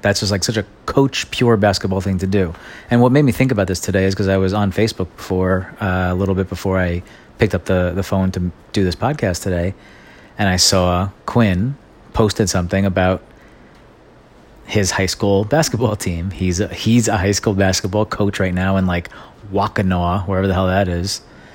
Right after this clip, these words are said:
And it was, like, maybe senior night or something, 'cause I saw him posing for a picture with a kid and the, and the mom with the flowers, and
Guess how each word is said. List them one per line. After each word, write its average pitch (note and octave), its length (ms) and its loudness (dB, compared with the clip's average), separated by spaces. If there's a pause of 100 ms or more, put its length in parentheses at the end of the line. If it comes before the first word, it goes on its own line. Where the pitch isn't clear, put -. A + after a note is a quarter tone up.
(220)
And F#2 160 0
it G2 40 2
was, F#2 200 0
like, F2 280 -2
maybe F2+ 260 -2
senior A2 340 2
night A2 180 4
or G#2 60 0
something, G#2+ 340 0
'cause F#2+ 100 -2
I F2+ 60 0
saw F#2 160 -2
him F2+ 220 0
posing F#2 360 0
for F#2 140 -2
a F2 40 -2
picture F#2+ 380 -4
with F2+ 200 -4
a F2+ 40 -8
kid G#2 300 0
and F2+ 180 0
the, F2 160 -4
and F#2 140 -2
the F2+ 80 -4
mom B2+ 420 2
with G2 120 0
the - 40 -8
flowers, A#2+ 600 2
and G2 200 0